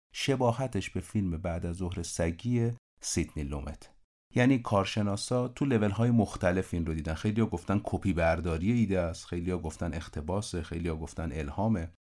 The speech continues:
اما ابراهیم حاتمی کیا میگه پیش از این که فیلمنامه آژانس شیشه‌ای رو بنویسه، این فیلم رو دیده بوده و به گفته خودش ایده اولیه فیلم آژانس شیشه‌ای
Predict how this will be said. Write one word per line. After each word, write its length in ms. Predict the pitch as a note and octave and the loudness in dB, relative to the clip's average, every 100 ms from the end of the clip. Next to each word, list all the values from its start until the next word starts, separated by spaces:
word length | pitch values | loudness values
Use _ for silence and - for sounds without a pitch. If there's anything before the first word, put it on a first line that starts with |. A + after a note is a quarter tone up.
| _ - | _ 2
اما 160 | G#3+ | 6
ابراهیم 320 | G3 C3+ C#3 D#3 | 6 6 2 0
حاتمی 360 | A#2+ A#2+ G#2+ | 0 2 2
کیا 260 | G#2 - B2 | 2 0 0
میگه 220 | B2 A#2+ A#2+ | 0 -2 -4
پیش 340 | - E3 D#3 - | -4 -2 0 0
از 180 | F2 F2 | 0 -2
این 140 | F2+ | -4
که 240 | - E2+ | -4 -6
فیلمنامه 720 | D#2+ - F2+ F2 E2+ E2 F#2+ F2 | -6 -4 -2 0 -2 -2 -2 -2
آژانس 340 | E2 E2 - | -2 -4 -4
شیشه‌ای 400 | E2+ D#2+ E2+ E2 | -6 -6 -2 -2
رو 80 | D#2+ | -2
بنویسه، 840 | E2+ E2 D#2 D#2 - G2 F#2+ E2 - _ | -2 -2 -2 -4 -4 -2 -2 -4 -10 _
این 100 | B2 | 0
فیلم 260 | A#2+ B2 A#2 | 2 6 6
رو 120 | G2+ | 6
دیده 320 | - D#2+ E2 | 2 -2 -2
بوده 280 | C#2 - - _ _ | -6 -10 -16 _ _
و 80 | C#3+ | 4
به 80 | C#3+ | 6
گفته 380 | C3 B2 - C#3 | 2 -2 0 0
خودش 480 | A#2 A2 F#2 - - | 0 0 0 -6 -4
ایده 500 | G#2 G#2+ C3+ C3 - | -2 0 -2 -2 -4
اولیه 880 | F#2+ F2 F2+ F2 E2+ F2+ G2 A2+ F2 | -4 -4 -2 -2 0 0 2 2 0
فیلم 460 | - - G2+ F#2+ E2+ | -4 -2 0 2 0
آژانس 560 | D#2+ E2 F2 E2+ - | -2 -2 -2 -4 -4
شیشه‌ای 800 | E2+ - E2 - F2 F#2 E2+ E2 | -8 -6 -8 -2 0 0 -2 -6